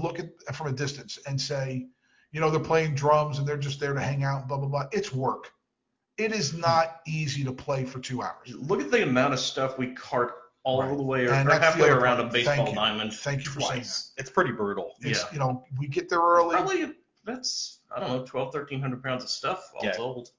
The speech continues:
Speaker 1: Right.
Speaker 3: Yeah.
Speaker 1: And, uh, thankfully it'll get a lot easier next year,
Speaker 2: Oh, it's gonna be wonderful.
Speaker 1: but it's gonna be beautiful. Um, but, you know, and how much I appreciate everybody.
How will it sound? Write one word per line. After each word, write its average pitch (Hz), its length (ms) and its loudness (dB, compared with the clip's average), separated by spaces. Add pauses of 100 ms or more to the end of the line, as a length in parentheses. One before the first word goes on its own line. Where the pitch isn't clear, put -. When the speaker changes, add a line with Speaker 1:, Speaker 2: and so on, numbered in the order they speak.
(220)
Speaker 1:
Right. 95 160 -8 (220)
Speaker 3:
Yeah. 107 160 -6
Speaker 1:
And, 131 180 0
uh, 127 100 -4
thankfully 165 400 -2
it'll 139 120 0
get 143 140 -2
a 131 40 0
lot 131 260 0
easier 147 460 -4
next 254 300 -4
year, 190 240 2
Speaker 2:
Oh, - 20 -2
it's 185 60 -6
gonna - 0 -
be - 80 -18 (480)
wonderful. - 220 -20
Speaker 1:
but 147 80 -4
it's - 100 -10
gonna 135 160 -2
be - 20 -8
beautiful. 170 560 -2 (280)
Um, 131 460 0
but, 131 380 -4
you 139 60 -6
know, 127 200 -2
and 120 100 -2
how 147 100 2
much 151 200 -2
I 143 80 2
appreciate 139 500 -6
everybody. 165 680 0